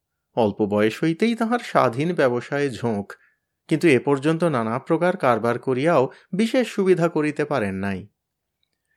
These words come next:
ইবি রেলওয়ে অডিট আপিসের চাকরি তাহার জীবিকা নির্বাহের প্রধান উপায়। দেশে কিছু দেবোত্তর সম্পত্তি এবং একটি জীর্ণ কালী মন্দির আছে, কিন্তু তাহার আয় সামান্য।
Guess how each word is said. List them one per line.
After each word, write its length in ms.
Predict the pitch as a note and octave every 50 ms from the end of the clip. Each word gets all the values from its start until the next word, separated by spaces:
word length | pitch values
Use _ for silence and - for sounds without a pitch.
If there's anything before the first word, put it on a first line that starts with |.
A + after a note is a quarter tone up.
| _ _ _ -
ইবি 500 | F#3 G#3 G#3 F#3+ D3+ E3 F#3+ F#3+ F3+ E3
রেলওয়ে 580 | C#3 C#3 C#3+ C#3+ D3+ D#3 D#3 E3+ D3+ C3 C3+
অডিট 400 | - - B2+ B2+ B2+ D3 C#3+ - -
আপিসের 460 | D3 - - D#3+ C#3+ - E3 D#3+ D3+
চাকরি 640 | - - A#2+ G2 - - B2 C#3 D3+ B2 G2 G#2 - _ _ _ _ _
তাহার 260 | - E3+ E3 F#3+ E3
জীবিকা 400 | C#3+ D3 D#3 D#3 D#3 D3+ E3 D#3
নির্বাহের 640 | D3+ D3+ C#3 C#3 D3 D3 C3 D3 D3+ C#3 C3 C3 _ _ _
প্রধান 440 | _ B2 A#2 G2+ - A#2 A2+ B2 C#3
উপায়। 400 | B2 F#2+ - G#2+ G2 F#2 G#2 G#2+ - _ _ _ _ _ _ _ _ _ _ _ _ _ _ _ _ _ -
দেশে 380 | G2+ A2+ G#2 G#2 G#2 - F3 F3
কিছু 320 | E3+ - F#3 - - F3
দেবোত্তর 520 | D#3+ D3+ D3+ C#3+ D3+ D3+ - - D#3+ D#3+ D#3+
সম্পত্তি 680 | D#3+ - - C#3+ C3+ - D3+ D3 - _ - E3+ E3 D#3+
এবং 260 | D3+ C#3 D3 D3 C#3
একটি 300 | C3+ C3 - - C#3 B2
জীর্ণ 500 | G#2 G2 A#2 C3 C3+ C#3 C#3+ D3 C#3+ C3+
কালী 320 | B2 - A#2 A2+ A2 A#2+
মন্দির 400 | A#2+ A#2+ A#2+ A#2+ A#2+ B2 C3 B2+
আছে, 420 | A#2 G#2 G2 - - - A2+ G2 - - _ _ _ _ _ _ _
কিন্তু 220 | - G#3+ G#3 A3+ G#3+
তাহার 340 | G#3+ G3+ F#3 E3 G3 F#3+
আয় 280 | E3+ C3+ C3 C3+ C#3+ D3+
সামান্য। 680 | C#3+ - - A#2+ G#2 G2+ G#2+ A2 G#2+ G#2 G2+ F#2+ G2 -